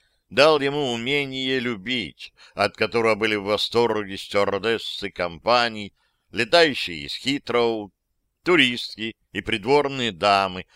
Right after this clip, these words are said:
а также инстинкт никогда ничего и никому не спускать,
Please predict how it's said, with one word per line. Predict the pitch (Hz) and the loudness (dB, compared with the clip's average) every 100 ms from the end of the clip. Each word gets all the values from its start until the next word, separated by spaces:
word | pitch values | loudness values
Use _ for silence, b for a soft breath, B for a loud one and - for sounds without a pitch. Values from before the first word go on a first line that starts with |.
| b | b
а | 107 113 101 | 6 8 8
также | 127 127 110 113 | 4 4 2 -6
инстинкт | 113 110 - - 120 110 98 - - | -6 -6 -8 -4 -4 -4 -10 -18 -16
никогда | 123 147 - 139 123 85 58 - | -10 -10 -4 -2 -2 -6 -8 -6
ничего | 110 143 - 135 98 76 b b | -2 -2 -2 -4 -4 -6 b b
и | 120 | -4
никому | 135 110 123 117 | -2 -2 -2 -2
не | 107 | -4
спускать, | - 110 - 76 | -8 -10 -6 -6